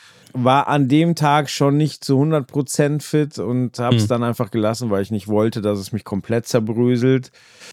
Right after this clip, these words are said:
Speaker 1: Weil halt auch sehr, sehr viel anstand. Ich, die Woche, ich weiß nicht, wann die Folge jetzt rauskommt. Nee, letzte Woche wahrscheinlich,
Speaker 2: Ja.
Speaker 1: einen neuen Podcast
Speaker 2: Ja.
Speaker 1: released.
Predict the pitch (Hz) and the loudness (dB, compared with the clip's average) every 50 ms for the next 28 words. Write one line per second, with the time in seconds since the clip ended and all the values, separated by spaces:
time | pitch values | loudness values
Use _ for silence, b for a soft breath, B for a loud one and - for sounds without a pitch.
0 | - _ - - 120 107 - 135 147 165 175 170 165 151 151 135 123 147 147 143 | -20 _ -10 -6 -2 2 4 4 4 4 4 2 2 2 0 2 4 4 4 4
1 | 143 143 - - 151 104 127 147 156 - - 110 98 95 98 90 92 - - - | 2 2 2 2 2 2 2 0 -2 -2 -2 -2 -2 -2 -2 -4 -6 -10 -10 -6
2 | 90 104 104 98 92 113 117 104 110 117 123 127 - 160 175 202 220 185 92 90 | -4 -2 -2 -2 -2 -2 0 2 2 2 2 2 2 2 2 2 0 -4 -4 -2
3 | 95 87 87 - 101 90 87 98 98 95 92 101 - - 98 90 90 90 87 85 | -2 -2 -2 -2 -4 -4 -2 0 0 0 0 -2 0 2 2 2 2 2 0 -2
4 | - - 85 95 104 - - 87 82 82 80 - - - - 90 85 82 85 104 | -2 -2 -2 -2 -2 -4 -4 -4 -4 -4 -4 -6 -8 -6 -4 -2 -2 2 2 2
5 | 110 110 - - - 90 87 92 82 - 98 90 87 87 - 104 92 98 101 107 | 2 2 0 -2 -2 -2 -2 -2 -2 0 -2 -2 -2 -2 -2 -2 0 0 0 0
6 | 107 107 - 98 98 101 98 98 101 104 104 101 - - 123 - - - 123 107 | -2 -4 -6 -8 -8 -4 -2 0 2 2 0 -2 -2 -4 -4 -4 -2 -2 -2 -2
7 | 104 - - 127 123 120 117 120 131 135 131 - - | -2 -4 -4 -4 -2 0 0 0 -2 -2 -4 -10 -16